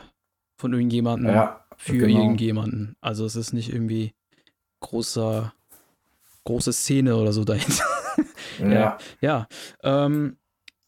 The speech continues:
Speaker 1: ja, nee, auf jeden Fall geiler Track. Äh, nochmal, das war von Segeta, Sangeta Cha-, Chatterjee. Und das ist natürlich total falsch ausgesprochen.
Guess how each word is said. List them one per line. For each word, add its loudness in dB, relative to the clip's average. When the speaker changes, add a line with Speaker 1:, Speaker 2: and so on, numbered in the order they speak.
Speaker 1:
ja, 0
nee, 2
auf 2
jeden 0
Fall 2
geiler 2
Track. -2
Äh, 2
nochmal, -6
das -12
war -6
von -6
Segeta, -10
Sangeta -8
Cha-, -8
Chatterjee. -12
Und -6
das -6
ist -6
natürlich -4
total -4
falsch -2
ausgesprochen. -2